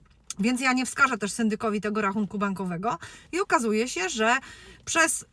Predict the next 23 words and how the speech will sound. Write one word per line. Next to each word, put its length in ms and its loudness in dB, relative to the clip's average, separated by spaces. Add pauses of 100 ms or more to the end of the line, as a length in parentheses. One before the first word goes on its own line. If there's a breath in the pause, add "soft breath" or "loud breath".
(140)
półtorej 420 2
roku 440 -2 (180)
narosły 420 2
tam 200 4
już 140 0
jakieś 280 -4
koszty, 360 -2
że 100 -2
tam 160 0
jest 100 0
jakieś 280 -4
trzysta, 300 -2
czterysta 360 -4
złotych 280 -4
do 140 0
zapłaty. 540 -2 (340 soft breath)
No 100 2
i 100 -2
teraz 260 2
syndyk 300 -2
musi 240 -4
to 100 0
odkręcać. 580 -2